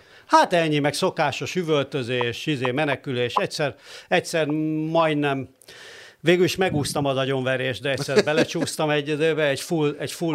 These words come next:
Speaker 1: Újpest, ja, még egy nagy kettős rangadó idején egy dózsásokkal teli busz, és akkor nagyon, nagyon heves volt a szembenállás, egy dózsás haverommal találkoztam, és megtalálták nálam a Fradi zászlót.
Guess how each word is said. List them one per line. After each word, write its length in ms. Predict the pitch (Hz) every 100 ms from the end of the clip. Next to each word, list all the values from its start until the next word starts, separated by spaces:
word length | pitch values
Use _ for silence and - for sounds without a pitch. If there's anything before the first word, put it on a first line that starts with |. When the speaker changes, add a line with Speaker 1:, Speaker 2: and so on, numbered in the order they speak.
| 139
Speaker 1:
Újpest, 320 | 139 143 135
ja, 120 | 156
még 200 | 143 147
egy 160 | 151 147
nagy 220 | 165 -
kettős 420 | 151 135 139 -
rangadó 360 | 139 127 131 131
idején 500 | 143 143 143 151 147 - - -
egy 180 | 131 117
dózsásokkal 760 | 156 127 123 117 127 - 127
teli 200 | 117 120
busz, 220 | 117 123 -
és 140 | 117
akkor 180 | - 139
nagyon, 280 | 143 123 117
nagyon 340 | 123 135 117
heves 260 | 120 110 -
volt 140 | 120
a 20 |
szembenállás, 420 | - 143 147 147 147
egy 80 |
dózsás 380 | 127 139 123 110
haverommal 440 | 143 123 120 113 110
találkoztam, 640 | 151 151 - 156 - 156 - - - - - - - -
és 220 | - 147 -
megtalálták 760 | 175 165 - 151 135 123 131
nálam 180 | 139 135
a 40 |
Fradi 280 | 131 143 123
zászlót. 580 | 117 110 - 123 113